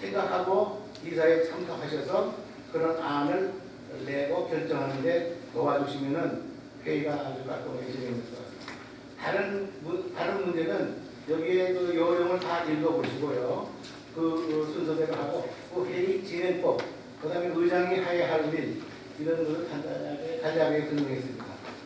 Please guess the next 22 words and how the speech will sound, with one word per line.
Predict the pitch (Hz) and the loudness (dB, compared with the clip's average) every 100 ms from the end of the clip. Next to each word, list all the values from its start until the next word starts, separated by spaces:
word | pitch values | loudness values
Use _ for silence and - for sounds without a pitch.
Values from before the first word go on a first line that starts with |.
| - | 0
혹시 | 220 - 254 185 - | 2 4 4 6 4
질문이 | - 190 214 214 196 | 4 4 6 6 4
있으시면 | - 190 196 190 196 233 247 - - | 2 2 2 2 6 6 4 0 -2
해주세요. | 170 143 123 123 - - - - - - - - - - - - - - - - - - - - - - - - - - - | -2 -2 -2 -4 -8 -14 -18 -18 -18 -18 -16 -16 -14 -12 -12 -14 -14 -16 -14 -14 -14 -14 -16 -16 -16 -16 -16 -16 -16 -16 -8
근데 | 147 180 185 - | -4 -2 -2 -2
다 | 170 180 175 170 | 0 4 6 8
여러분, | 170 175 175 175 | 6 6 0 -2
지금 | 185 190 | 0 4
내가 | 175 175 | 6 6
이렇게 | 170 170 170 170 170 165 | 8 10 10 10 10 8
여기 | 165 147 | 8 6
보니까요. | 151 143 143 139 - - - - - - - - | 4 4 2 0 2 2 0 -6 -10 -14 -16 -8
그런 | 147 147 | -2 2
거 | 170 | 2
다 | - 160 - 170 | 4 2 4 4
아는데 | 156 147 143 | 6 8 6
뭘 | 143 151 165 | 6 6 6
설명하느냐, | 165 190 185 165 151 127 131 147 - - - | 4 2 2 2 2 0 0 0 -2 -8 -4
이런, | 143 165 147 - - - | 2 4 4 -2 -6 -4
그런 | 175 180 | 4 6
태도들이에요. | 180 160 147 139 123 113 - - - - | 6 6 6 2 2 0 -2 -10 -10 -4
그렇죠? | 180 202 | -2 0